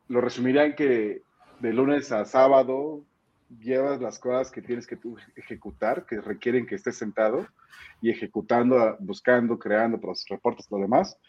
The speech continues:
Y, eh, me llevo para el domingo lo que es responsivo, ¿no? Lo, lo reactivo, me necesitan algo y demás, pues ya contesto, pero, pero sí intento por lo menos un día. Al principio y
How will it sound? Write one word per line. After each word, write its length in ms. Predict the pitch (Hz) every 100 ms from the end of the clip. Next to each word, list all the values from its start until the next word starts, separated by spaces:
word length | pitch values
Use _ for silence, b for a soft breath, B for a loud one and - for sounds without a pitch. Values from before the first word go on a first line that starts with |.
| b b b _ -
Y, 280 | 123 117
eh, 120 | 110 117
me 160 | 117
llevo 180 | 120 139
para 140 | 135
el 100 | 110
domingo 400 | 107 113 127 127
lo 160 | 127 101
que 160 | 101 98 - _
es 240 | 123 117
responsivo, 580 | 113 - 110 101 120 101
¿no? 140 | 98 123
Lo, 140 | 101
lo 180 | 95 104
reactivo, 540 | 110 101 - 123 104
me 180 | 101 98
necesitan 320 | 95 117 101
algo 220 | 104 101
y 20 | 95
demás, 400 | 92 117 147 -
pues 100 | 90
ya 100 | 98
contesto, 440 | 85 92 87 - 82
pero, 300 | 95 90 87 B B B B B _
pero 880 | - 98 95 95 92 90 87 87 85 -
sí 260 | - 120
intento 420 | 117 117 123 -
por 140 | - 104
lo 80 | 107
menos 240 | 127 131
un 80 | 127
día. 120 | 135
Al 140 | 120 113
principio 640 | 127 135 135 156 160 160
y 220 | 120 107